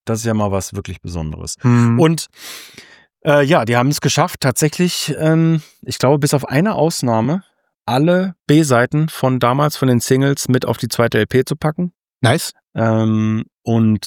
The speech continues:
Speaker 1: das hat mich sehr gefreut, weil ich die schon immer sehr, sehr gemocht habe. Und der
Speaker 2: Mhm.
Speaker 1: Sound ist einfach unglaublich schön geworden. Also es ist ein nach wie vor, dreißig Jahre später, nach wie vor sehr, sehr geiles Gitarrenalbum.
Speaker 2: Sag mal die Platte.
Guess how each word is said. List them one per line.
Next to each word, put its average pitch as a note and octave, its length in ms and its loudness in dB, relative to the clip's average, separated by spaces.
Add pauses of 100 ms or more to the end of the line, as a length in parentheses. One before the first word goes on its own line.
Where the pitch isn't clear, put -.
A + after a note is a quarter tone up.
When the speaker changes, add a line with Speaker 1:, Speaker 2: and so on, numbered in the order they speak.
Speaker 1:
das - 320 -2
hat - 160 -4
mich G2+ 100 -2
sehr A2+ 160 2
gefreut, - 380 0
weil G#2 100 2
ich G2 80 -2
die G#2 140 -8
schon G#2+ 100 -4
immer G#2+ 240 0
sehr, A2 340 2
sehr C#3 200 2
gemocht A#2+ 340 0
habe. C3+ 280 2 (340)
Und G#2+ 140 0
der C3+ 60 4
Speaker 2:
Mhm. B2+ 60 2
Speaker 1:
Sound A#2+ 260 0
ist A#2+ 140 -2
einfach - 380 -2 (180)
unglaublich B2+ 680 0
schön C3 220 0
geworden. E2 380 -4 (100)
Also F#2 160 -4
es E2+ 160 -8
ist - 220 -12 (560)
ein G#2 160 0
nach B2+ 220 0
wie C#3 100 2
vor, C3 340 2 (100)
dreißig A#2+ 360 0
Jahre C#3 160 0
später, C3 420 0
nach G#2+ 380 0
wie C3 80 -2
vor A#2+ 360 0
sehr, A#2 640 2
sehr G#2+ 520 0
geiles F#2+ 360 0
Gitarrenalbum. E2 600 -4
Speaker 2:
Sag - 160 -4
mal D3+ 60 0
die C3+ 80 -2
Platte. D#3 400 0